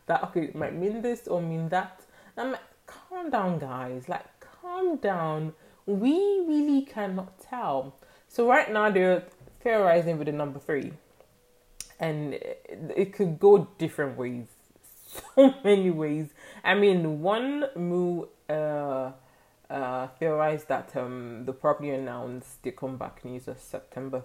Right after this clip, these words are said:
three, um, twelve A M K S T, but I mean,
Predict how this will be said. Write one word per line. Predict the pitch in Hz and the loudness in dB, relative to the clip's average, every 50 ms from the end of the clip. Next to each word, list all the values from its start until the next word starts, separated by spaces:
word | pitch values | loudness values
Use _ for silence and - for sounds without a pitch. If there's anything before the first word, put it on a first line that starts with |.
| - - | -8 -6
three, | 185 190 170 139 123 123 127 - _ _ _ _ _ _ _ _ _ _ _ _ _ _ _ _ - | -4 -4 -2 -4 -6 -8 -12 -14 _ _ _ _ _ _ _ _ _ _ _ _ _ _ _ _ -10
um, | 139 123 120 117 117 110 113 110 107 - 185 - - - _ _ _ _ _ _ _ _ _ _ _ _ _ _ _ _ _ _ _ _ - | -8 -6 -4 -4 -4 -4 -6 -8 -10 -12 -16 -20 -20 -20 _ _ _ _ _ _ _ _ _ _ _ _ _ _ _ _ _ _ _ _ -20
twelve | - - - 151 147 135 | -12 -4 -2 -2 0 0
A | 143 131 | 0 0
M | 127 135 | -2 -4
K | 135 - 165 160 | -6 -2 -2 -2
S | 151 151 - | -2 -2 -4
T, | - 226 202 | -6 -4 -4
but | 170 139 131 135 135 - | -2 0 2 0 2 2
I | 135 | -2
mean, | 151 160 160 143 127 117 - - | -4 -4 -4 -6 -6 -8 -10 -14